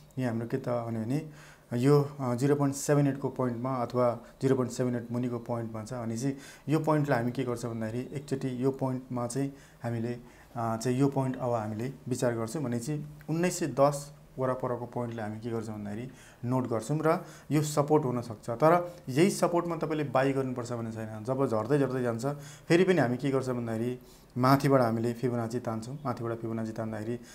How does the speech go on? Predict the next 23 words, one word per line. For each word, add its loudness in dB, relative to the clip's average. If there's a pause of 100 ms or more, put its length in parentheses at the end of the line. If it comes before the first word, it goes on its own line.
(220)
जति 6
जुन 6
पोइन्ट 6
मिल-, 2
बिलो 6
भयो 4
त्यतिखेर 2
के 0
गर्छ 0
भन्दाखेरि -2
माथिको 0
फिबोनाची -2 (400)
झर्दै 6
झर्दै 4
झर्दै 2
झर्दै 2
आउँछ -4
भने -4
चाहिँ -2 (280)
हामीले 2
के -2
हेर्छौँ 0
भन्दाखेरि -6